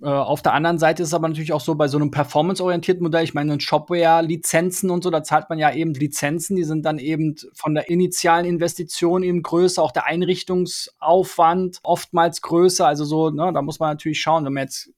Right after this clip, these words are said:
sehr viele Umsätze plant oder eben auch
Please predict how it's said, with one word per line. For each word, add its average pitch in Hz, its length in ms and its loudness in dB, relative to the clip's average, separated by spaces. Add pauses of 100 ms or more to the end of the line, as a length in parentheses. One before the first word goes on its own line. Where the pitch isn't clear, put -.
(100)
sehr 147 420 0
viele 156 540 -2 (460)
Umsätze 185 680 2
plant 170 600 2
oder 156 240 2
eben 156 240 0
auch 147 340 0